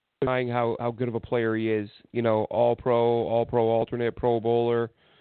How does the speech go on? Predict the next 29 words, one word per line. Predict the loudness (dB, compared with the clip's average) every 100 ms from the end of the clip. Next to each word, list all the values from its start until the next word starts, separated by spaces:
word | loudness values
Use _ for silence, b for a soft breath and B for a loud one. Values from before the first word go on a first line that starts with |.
| b b b _ _ _ _ _
Only, | 2 2 0
you | 0
know, | 0
he's | 0
only | 0 0
been | 0
in |
the | 0
league | 0 -4
a |
few | -4 -2
years, | 2 2 2
already | 0 2
made | 0
a | 2
real | 0
name | 0 0 -2
for | -2
himself. | -4 0 2 2 0 _ _ _ _ _ -2
Um, | 2 4 2 -2 -4
as, | -6 -6 _ _ -8
as | -6 0
far | 0
as | 2
the | 2
whole | 2 2
leadership | 0 -2 -4 -8 -4
thing | -4 -2
goes, | 0 0 0